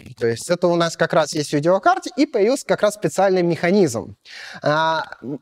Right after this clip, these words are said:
язык в то время назывался Брук. Это обёртка над апи компьютерной графики. То есть у нас был Опен джи эл, а поверх него был Брук. А, точнее, поверх механизма шейдеров, которая позволяет выполнить, э, некоторые векторные операции.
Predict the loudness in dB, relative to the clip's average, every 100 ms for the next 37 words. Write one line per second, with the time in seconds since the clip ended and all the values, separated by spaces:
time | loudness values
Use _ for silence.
0 | 2 2 4 2 0 0 2 2 2 2
1 | 2 2 2 2 0 -2 -2 0 0 0
2 | -8 _ _ _ -20 -14 -2 0 0 0
3 | 0 2 2 2 0 2 4 4 4 4
4 | 2 0 0 0 0 0 0 -2 0 0
5 | 2 0 4 2 4 2 2 2 2 2
6 | 0 2 4 4 2 2 4 4 2 0
7 | 2 2 2 0 2 2 -2 -20 _ _
8 | _ _ -20 -18 -20 -6 -2 0 -2 -6
9 | -10 -2 0 2 2 0 -2 -2 2 2
10 | 2 2 2 0 0 2 2 2 2 0
11 | 2 2 2 2 0 2 2 2 2 4
12 | 4 4 0 0 0 2 0 0 0 0
13 | 0 0 0 0 -6 -14